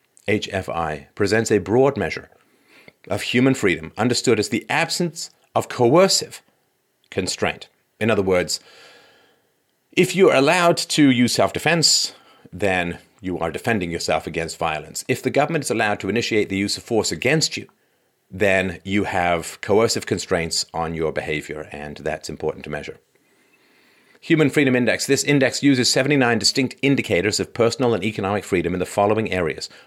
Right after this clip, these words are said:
rule of law, security and safety, movement, religion, association, assembly, and civil society, expression and information, identity and relationships, size of government,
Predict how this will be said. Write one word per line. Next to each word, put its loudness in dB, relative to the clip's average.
rule 2
of 0
law, -2
security 2
and 2
safety, -2
movement, 2
religion, 0
association, 2
assembly, 0
and -10
civil -2
society, -8
expression 0
and 4
information, -4
identity 0
and 0
relationships, -2
size 0
of -6
government, -2